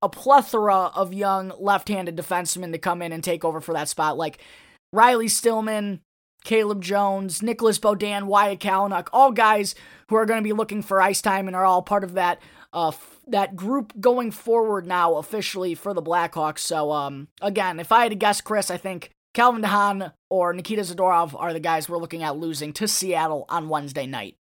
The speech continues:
The second question I wanted to answer today came from at K M L B Bears Cub fan, who asked, uh,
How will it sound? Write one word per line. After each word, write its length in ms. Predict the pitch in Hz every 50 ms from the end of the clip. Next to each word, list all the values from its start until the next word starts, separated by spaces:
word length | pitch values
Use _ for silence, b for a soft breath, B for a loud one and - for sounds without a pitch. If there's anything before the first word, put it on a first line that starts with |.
| _ _ _ _ _ _ _ _ _ _ _ _ _ _ _ _ _ _ _ _ _ -
The 80 | 208
second 320 | 214 - 294 302 - 370 349
question 340 | - 311 311 311 - 269 277
I 100 | 247 247
wanted 320 | 240 247 247 240 247 214
to 140 | 214 - -
answer 320 | 202 214 220 214 - 208
today 420 | 196 - 214 190 202 196 185 185 - B B B B B B B B B
came 320 | - - 226 233 220 220
from 400 | 208 208 202 202 196 185 185 185 - - -
at 360 | 202 220 262 320 - - -
K 280 | - - 262 269 277 262
M 220 | - 240 240 240 233
L 180 | 220 220 226
B 200 | 214 190 226 220
Bears 400 | 202 165 202 208 233 233 247 233
Cub 320 | - - 202 208 240 233 -
fan, 320 | - - 160 151 151 151
who 180 | 156 175 170 165
asked, 320 | 160 160 160 160 - - B B B B B B B B
uh, 280 | B 160 170 156 160 151